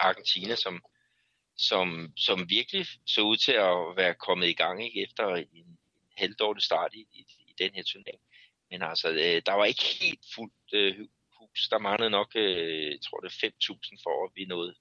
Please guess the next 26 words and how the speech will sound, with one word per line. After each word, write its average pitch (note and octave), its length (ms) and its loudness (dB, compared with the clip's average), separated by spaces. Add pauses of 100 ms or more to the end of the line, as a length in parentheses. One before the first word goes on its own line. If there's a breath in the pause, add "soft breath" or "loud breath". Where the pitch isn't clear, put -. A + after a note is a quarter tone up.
nåede F#2 200 -10
helt - 140 -18
derop. - 240 0 (840 loud breath)
Men G#2+ 120 -2
der A2+ 80 2
var G#2+ 160 2
den A#2+ 200 0
der B2 100 2
stemning A2 500 -2
ude G#2+ 140 0
foran, F#2+ 420 2
øh, F2 340 -8
stadion, F#2 640 -2
øh, F2 340 -12 (160)
Andreas, - 480 -4
ikke? F2 100 -8
Hvor F2 180 2
de, F2+ 180 0 (840 soft breath)
de F#2+ 80 0 (120)
kører G2+ 380 4
på, F#2+ 180 2
på G2 60 -4
de - 180 -2
der, E2+ 440 0 (180)
øh, E2 400 -2
drillesange. F2+ 760 0